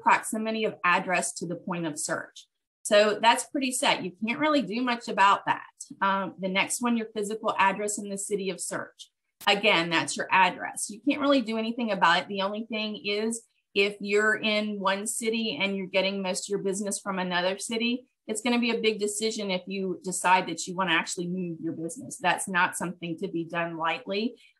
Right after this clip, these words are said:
Um, but that would be the only time you'd, you'd ever have that you might, that might change. So these are things that are kinda set. Um, additional Google My Business categories. You can add up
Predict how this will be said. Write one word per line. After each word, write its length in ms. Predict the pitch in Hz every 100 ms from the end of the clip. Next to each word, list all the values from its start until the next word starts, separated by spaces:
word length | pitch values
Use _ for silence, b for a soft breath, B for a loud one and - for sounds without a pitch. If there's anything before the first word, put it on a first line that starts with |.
| -
Um, 420 | 202 196 202 196
but 160 | 202 196
that 140 | 202
would 120 | 226 226
be 80 |
the 120 | 202 208
only 220 | 226 233
time 280 | 269 247 247
you'd, 160 | 233 -
you'd 220 | 202 208
ever 260 | 202 208 214
have 380 | 220 202 208 208
that 200 | 180 190
you 160 | 202
might, 320 | 185 190 170 -
that 220 | 196 160 -
might 220 | 196 -
change. 440 | - 190 220 302
So 140 | - 190
these 260 | 196 220
are 60 | 240
things 300 | 233 226 226
that 80 | 208
are 120 | - 220
kinda 180 | 185 175
set. 440 | - 208 - - - _ - _ _ _ _ _ _ 208
Um, 340 | 202 202 196 -
additional 520 | 202 208 214 247 226
Google 280 | 214 208 208
My 140 | 190
Business 420 | 180 170 165 160 - -
categories. 760 | 170 202 202 247 269 277 294 - -
You 300 | 180 196 254 - 220
can 420 | 214 208 202 196
add 460 | 196 185 185 196 -
up 200 | 202 -